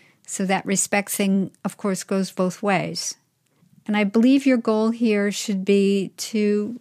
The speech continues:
have some success, success in building your own confidence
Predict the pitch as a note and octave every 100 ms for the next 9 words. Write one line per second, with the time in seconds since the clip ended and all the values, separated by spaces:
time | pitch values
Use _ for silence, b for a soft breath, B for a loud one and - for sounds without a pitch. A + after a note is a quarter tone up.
0 | _ - G#3+ A#3 C#4 C#4 C4 - - A#3+
1 | A#3 A3+ - - - A3+ - - D#4+ G#3+
2 | C#3 - - _ _ _ - G#3+ - G#3+
3 | - G3+ F#3+ G3 G3+ G#3 G#3 G3 F#3+ F3+
4 | F3 F#3 G3+ - F3+ F3+ - G#3 A#3 F4
5 | - - -